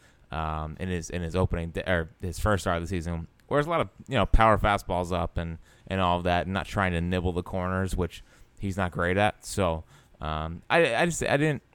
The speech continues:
like the game plan that much, and I don't think the umpires screwed him. I don't think,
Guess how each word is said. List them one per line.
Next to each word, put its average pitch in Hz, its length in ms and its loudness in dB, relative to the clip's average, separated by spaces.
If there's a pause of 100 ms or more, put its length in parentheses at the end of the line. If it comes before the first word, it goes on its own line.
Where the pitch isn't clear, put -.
(200)
like 120 200 4
the 120 60 2
game 107 220 2
plan 101 200 2
that 95 140 2
much, 92 280 -2
and 98 100 0
I 92 60 0
don't 110 240 0
think 110 100 -2
the 104 80 -2
umpires 95 420 2
screwed 92 300 -4
him. 87 140 -4
I 80 80 -2
don't 101 120 2
think, 98 260 -4